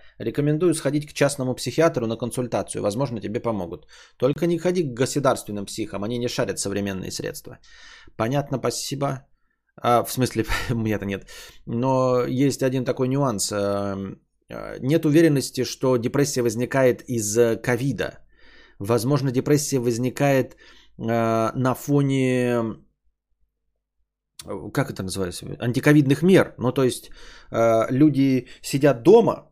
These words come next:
э, в заперти, да, там, я не знаю, на удаленной работе. Люди, которые экстраверты, по сути, привыкли,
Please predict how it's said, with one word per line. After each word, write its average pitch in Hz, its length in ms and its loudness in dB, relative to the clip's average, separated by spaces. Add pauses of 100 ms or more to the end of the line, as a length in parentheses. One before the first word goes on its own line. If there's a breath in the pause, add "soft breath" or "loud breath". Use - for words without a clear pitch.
э, 120 160 4
в 113 100 -2
заперти, 127 560 0
да, 127 220 2
там, 104 220 -2
я 110 100 -2
не 113 100 -4
знаю, 110 180 -4
на 113 100 -2
удаленной 139 440 4
работе. 110 760 2 (400)
Люди, 127 440 2
которые 110 520 -2 (140)
экстраверты, 120 680 0
по 90 140 -6
сути, - 260 -8
привыкли, 123 600 0